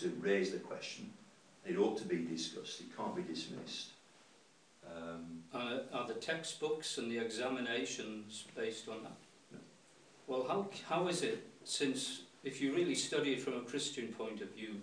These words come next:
Speaker 1: Mm.
Speaker 2: evolution theory is actually not scientific in the strict sense of the word, because it doesn't meet the requirements of science. And yet,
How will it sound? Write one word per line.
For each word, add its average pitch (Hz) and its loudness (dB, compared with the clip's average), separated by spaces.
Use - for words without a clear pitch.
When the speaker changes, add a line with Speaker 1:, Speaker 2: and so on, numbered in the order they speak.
Speaker 1:
Mm. 160 -4
Speaker 2:
evolution 131 4
theory 120 4
is 107 -4
actually 127 -2
not 117 0
scientific 117 -2
in 117 -2
the 117 -2
strict - -2
sense 120 2
of 113 0
the 107 0
word, 110 2
because 135 2
it 131 2
doesn't 143 6
meet 147 8
the 123 4
requirements 117 2
of 110 -6
science. 107 0
And 127 2
yet, - 4